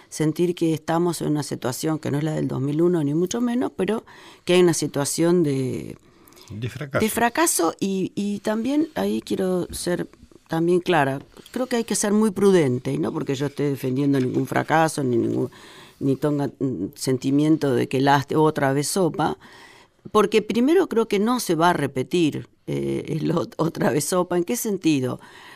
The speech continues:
Speaker 1: Creo que hay que tener paciencia y ser prudente, porque las sociedades avanzan muy lentamente. Nosotros miramos y nos gusta mirar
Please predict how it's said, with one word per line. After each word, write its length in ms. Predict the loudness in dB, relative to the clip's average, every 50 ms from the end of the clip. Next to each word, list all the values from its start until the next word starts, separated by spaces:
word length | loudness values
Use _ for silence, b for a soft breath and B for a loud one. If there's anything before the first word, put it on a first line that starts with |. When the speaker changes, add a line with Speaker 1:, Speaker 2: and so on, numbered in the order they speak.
| B B B _
Speaker 1:
Creo 160 | -4 -4 -2
que 100 | -2 -2
hay 60 | -4
que 100 | -4 -4
tener 320 | -4 -2 0 0 -2 -2 -2
paciencia 520 | -2 -2 -2 -2 -4 -4 -4 -4 -4 -6
y 40 | -6
ser 220 | -2 -2 -2 -2
prudente, 480 | 0 0 2 2 4 2 0 0 -2 -6
porque 220 | -8 -8 -6 -6
las 160 | -6 -6 -6
sociedades 460 | -8 -8 -6 -6 -4 -2 -2 -2 -2 0
avanzan 380 | 0 2 2 0 0 -2 -2 0
muy 240 | 0 2 2 2
lentamente. 800 | 0 0 -4 -4 -4 -6 -6 -6 -6 -8 -8 -10 -12 -14 -18 -18 -16
Nosotros 340 | -10 -8 -8 -6 -4 -4 -2
miramos 520 | 0 2 2 2 2 2 0 -2 -4 -4
y 40 | -4
nos 140 | -4 -2 -2
gusta 380 | -2 -2 -2 -2 -2 -2 0
mirar 400 | 0 0 0 0 0 0 0 -2